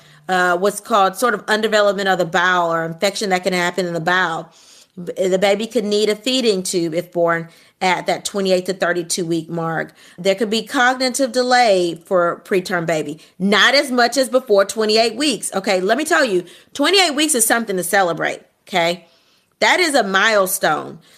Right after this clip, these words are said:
So I'm telling you all these risks, but I want you to stay positive because we are excited that you made it to twenty-eight weeks. And then the next milestone will be thirty-two weeks. Why?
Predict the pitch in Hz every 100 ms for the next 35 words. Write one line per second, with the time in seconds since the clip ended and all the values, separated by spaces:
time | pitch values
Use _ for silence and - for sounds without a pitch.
0 | _ - 214 190 190 196 - - 349 370
1 | 339 240 226 208 202 190 170 180 175 170
2 | - - _ _ _ _ - 180 208 196
3 | 196 208 285 285 220 208 233 196 - 262
4 | 294 214 175 165 165 190 220 185 175 170
5 | 165 _ _ _ _ _ 185 339 311 214
6 | - - 311 349 220 156 - _ _ _
7 | - 214 247 220 202 190 185 - 196 180
8 | 170 165 147 - - - _ _ _ 233
9 | 233 233 220 262 330 277 240 208 208 -
10 | 202 190 185 180 175 214 202 180 175 165
11 | 143 117 - - _ _ _ 160 196 165
12 | 120